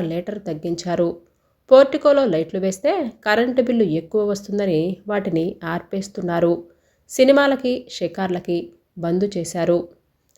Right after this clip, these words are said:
అన్నిటికంటే ముఖ్యంగా బెడ్‌రూమ్‌లోకి అడుగు పెడుతూనే ఊపిరి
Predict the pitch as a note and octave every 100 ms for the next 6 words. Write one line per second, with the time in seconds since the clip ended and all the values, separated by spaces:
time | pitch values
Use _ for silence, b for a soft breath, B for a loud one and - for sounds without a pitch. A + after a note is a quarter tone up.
0 | - A#3 C#4 C#4 C#4 B3+ B3 F#3+ F#3 A3
1 | G#3+ D#3+ E3 G3 b b - A3 A3+ A3+
2 | C#4 C4+ C4 B3+ - E3+ F#3+ G3+ G3 G#3
3 | G3+ F#3 D#3+ F#3+ - G3+ G#3 A3 A3+ G#3+